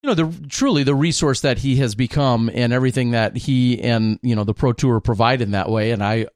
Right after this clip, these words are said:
what do I know? But I would encourage you. I mean, I don't think it's bothering him at all. I think I would certainly encourage you to, uh, try to take full advantage. I mean, we've come a long way in disc golf to now that we even have a person like him. So the fact that he's there,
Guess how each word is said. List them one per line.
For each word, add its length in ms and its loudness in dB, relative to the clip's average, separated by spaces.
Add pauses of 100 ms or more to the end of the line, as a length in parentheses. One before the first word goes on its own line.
(680)
what 440 -2
do 100 2
I 140 4
know? 200 0
But 140 0
I 160 2
would 360 -4
encourage 680 0
you. 340 -2
I 60 -2
mean, 100 -4
I 100 -2
don't 120 -4
think 160 -6
it's 100 -8
bothering 400 -2
him 100 -4
at 80 -2
all. 200 2
I 100 0
think 200 -6
I 40 -2
would 140 -6
certainly 320 -6
encourage 400 -4
you 100 -2
to, 320 -6
uh, 300 -8 (260)
try 160 -2
to 160 -2 (480)
take 180 -2
full 160 0
advantage. 460 0
I 40 0
mean, 140 -4 (380)
we've 180 0
come 160 2
a 80 2
long 340 2
way 200 0
in 80 0
disc 240 -2
golf 400 -2 (220)
to 100 -2
now 260 0
that 160 0
we 140 -2
even 180 0
have 320 0
a 60 0
person 360 -2
like 220 -4
him. 360 -4 (340)
So 400 -2
the 160 -2
fact 260 -2
that 100 -2
he's 180 -2
there, 440 0